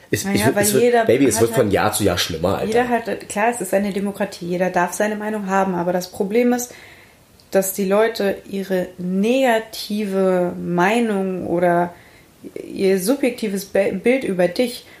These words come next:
Speaker 2: und was sie an deinem Handeln nicht in Ordnung finden, nicht nur kritisieren, sondern auch beleidigen. Und jeder hat einfach was zu sagen über, über je-, über jede kleine Handlung, die du vollziehst.
Speaker 1: Die muss ja nicht mal Sinn ergeben.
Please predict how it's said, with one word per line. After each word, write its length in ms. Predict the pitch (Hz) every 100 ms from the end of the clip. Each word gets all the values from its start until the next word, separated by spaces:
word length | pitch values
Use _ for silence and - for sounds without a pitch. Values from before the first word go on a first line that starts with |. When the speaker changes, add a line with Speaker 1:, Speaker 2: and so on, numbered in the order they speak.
| -
Speaker 2:
und 160 | 190
was 180 | 185 180
sie 200 | 226 285
an 140 | 208 185
deinem 240 | 208 214
Handeln 300 | 208 208 202
nicht 240 | 202 - -
in 160 | 185
Ordnung 360 | - - - 202
finden, 360 | - 196 196 202 - - -
nicht 220 | 208 202
nur 120 | 208
kritisieren, 880 | 202 220 202 185 170 185 254 240 240
sondern 300 | 233 185 185
auch 160 | - 175
beleidigen. 720 | - 170 165 190 240 202 185
Und 140 | 180 180
jeder 320 | 220 262 220
hat 140 | 190
einfach 340 | - 185 190 -
was 240 | 190 190 - - - - - - - - -
zu 220 | - 196
sagen 500 | 175 185 247 226 202
über, 360 | - 180 175 - -
über 180 | 185 185 180 - -
je-, 140 | 185 - -
über 160 | 185
jede 320 | 196 208 285 277
kleine 380 | - 226 226
Handlung, 400 | 214 247 226 180 175 -
die 80 |
du 80 | 190
vollziehst. 680 | 180 180 175 - 170 - - - _ _ _ _ _ -
Speaker 1:
Die 80 | 104
muss 200 | 104 107
ja 80 |
nicht 160 | 101 101
mal 100 | 98
Sinn 160 | 92 107
ergeben. 380 | 85 82 78